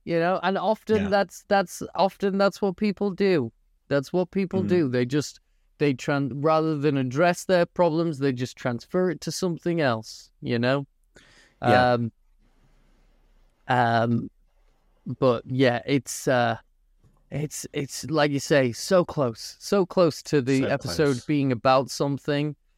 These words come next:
Speaker 1: but it did, like, the,
Speaker 2: Yeah.
Speaker 1: this, the whole episode is just setup.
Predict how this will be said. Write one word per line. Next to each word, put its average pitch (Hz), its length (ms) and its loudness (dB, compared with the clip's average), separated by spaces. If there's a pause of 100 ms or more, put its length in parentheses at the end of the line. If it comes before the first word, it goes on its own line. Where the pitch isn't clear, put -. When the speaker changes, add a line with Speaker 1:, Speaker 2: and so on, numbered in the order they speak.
(280)
Speaker 1:
but 156 180 2
it 160 120 0
did, 156 320 -2
like, 165 220 2
the, 180 100 0
Speaker 2:
Yeah. 175 140 0
Speaker 1:
this, 165 400 -4
the 175 140 0
whole 190 240 0
episode 175 400 0
is 135 100 -4
just - 300 -4
setup. 190 440 2